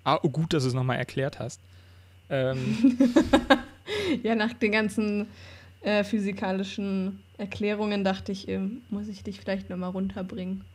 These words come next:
Speaker 1: Ja.
Speaker 2: Und, äh, ja. Findest du, du bist dynamisch?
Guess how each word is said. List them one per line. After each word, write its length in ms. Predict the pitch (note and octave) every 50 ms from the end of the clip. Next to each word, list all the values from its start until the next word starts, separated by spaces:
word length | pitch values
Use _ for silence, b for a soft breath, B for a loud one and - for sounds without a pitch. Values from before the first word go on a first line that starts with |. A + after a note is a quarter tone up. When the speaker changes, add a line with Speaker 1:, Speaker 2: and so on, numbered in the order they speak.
| - -
Speaker 1:
Ja. 260 | - C3+ A#2+ A2+ A#2+ C#3
Speaker 2:
Und, 200 | A3 G3+ F#3+ - -
äh, 300 | G3 F#3+ F#3 F#3 G3 G#3 - - - - - - - - - - - - - -
ja. 360 | - G3+ F#3 D#3+ E3+ F#3+ A#3+ B3 - - -
Findest 280 | - A#3+ A#3 A#3+ A#3+ C4
du, 40 |
du 100 | A3+ A3+
bist 280 | G3+ G3 A3 A3+ - -
dynamisch? 880 | A3 F#3+ F#3+ F#3 F3 E3+ - - - F#3 G3 G#3+ B3 D4+ D4+ - - -